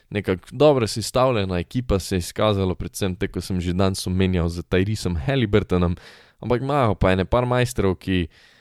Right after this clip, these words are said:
dvomim, da bojo tam končali sezono, no. Ogromno smo se pogovarjali o Buddyju Hildu, šuterju, ki pač karierno štirideset posto meče za tri, kar je v trenutni ligi neverjetno pomembno,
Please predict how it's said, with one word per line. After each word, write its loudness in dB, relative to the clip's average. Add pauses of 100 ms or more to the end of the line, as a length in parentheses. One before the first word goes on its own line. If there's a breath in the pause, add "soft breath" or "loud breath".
(460 soft breath)
dvomim, 0
da 0
bojo 4
tam 0
končali 0
sezono, 2
no. 0 (540 loud breath)
Ogromno 4
smo -6
se -8
pogovarjali 0
o 2
Buddyju 4
Hildu, 2 (240)
šuterju, 0
ki -16
pač -10 (180)
karierno 2
štirideset -4
posto -4
meče 0
za -2
tri, 0 (400 loud breath)
kar -2
je 0
v -12 (200)
trenutni 2
ligi -2
neverjetno 0
pomembno, 0